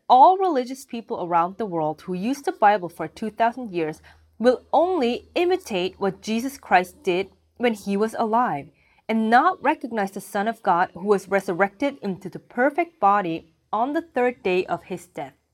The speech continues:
The people who were taught directly by Jesus Christ did not recognize Christ with their eyes. Likewise, if you just look at the New Testament from the human perspective and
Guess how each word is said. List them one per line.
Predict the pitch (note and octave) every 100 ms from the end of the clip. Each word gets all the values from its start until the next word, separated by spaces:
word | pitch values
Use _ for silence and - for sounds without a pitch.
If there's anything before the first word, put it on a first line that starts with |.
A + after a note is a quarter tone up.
| _ _ _ _ _ -
The |
people | B3+ - F#4 F#4+ A3
who | G3+
were | G3 F3+
taught | - A3 A3 -
directly | F#3+ F3 C4+ C#4 F4+ F4
by | D4 G#3
Jesus | A3 A#3+ C#4
Christ | - E3+ E3+ - _ _ -
did | A3
not | G#3+ G#3+ C4+ E4
recognize | G#3 G#3+ A3+ D#4 C#4+ D4 D#4
Christ | - - D#4 E4+ - G3+
with | F#3
their | F#3 E3+
eyes. | E3+ D3 C#3 D3 _ _ _ _ _ _ - -
Likewise, | G3+ A3+ C#4+ E4 F#4 A4 - _ _ -
if | A3 A3
you | E4 G4+
just | G#4+ -
look | E4 D4
at |
the | A#3
New | G#3 C4+ C#4+
Testament | D4 F4 - G3 D#3+ -
from | F3+
the | E3+
human | - D4 F4 A#3+
perspective | F3+ - - - E3 G#3 - _ - -
and | G3+